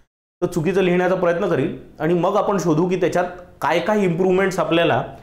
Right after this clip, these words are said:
हे Quillbot नावाची जी साईट आहे ना, ही, अ, Quillbot नावाची साईट आहे ना,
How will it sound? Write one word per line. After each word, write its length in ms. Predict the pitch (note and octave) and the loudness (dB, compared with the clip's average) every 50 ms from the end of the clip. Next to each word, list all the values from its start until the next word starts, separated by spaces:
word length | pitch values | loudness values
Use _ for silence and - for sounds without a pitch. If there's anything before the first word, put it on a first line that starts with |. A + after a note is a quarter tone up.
| - - - - | -20 -6 -2 -2
हे 140 | F#3+ F#3 | 0 0
Quillbot 540 | F#3 - E3+ F#3+ F#3+ F#3 E3 G3+ G#3+ A3 G#3+ F#3+ | 0 0 0 2 2 2 0 0 0 0 0 0
नावाची 340 | F3+ F3+ F3+ - F#3 F#3 | 0 2 2 2 0 0
जी 120 | E3 F#3 F3 | 0 0 0
साईट 280 | - D#3 D#3 F3+ D#3+ | 0 0 0 0 2
आहे 100 | E3+ D#3 | 0 0
ना, 100 | D3 F3 | 0 0
ही, 400 | G#3 F3 F3 G#3 A3+ - - - - - - - - | 0 0 0 -2 -2 -4 -8 -14 -20 -20 -20 -8 -2
अ, 80 | - C3+ B2 B2 B2 A#2 - - - - - - - - D#3+ | 0 2 2 2 2 0 -2 -4 -8 -12 -12 -14 -10 -4 0
Quillbot 400 | F3+ F#3 F3+ E3+ G3 F#3+ E3+ E3+ | 0 0 2 2 0 0 0 0
नावाची 280 | F3 E3+ E3 D#3+ F3+ | 0 0 0 0 0
साईट 240 | - D#3 C3+ C3+ B2 | 0 0 0 0 0
आहे 100 | A#2+ B2+ | 0 0
ना, 100 | D3+ G#3+ | 0 -2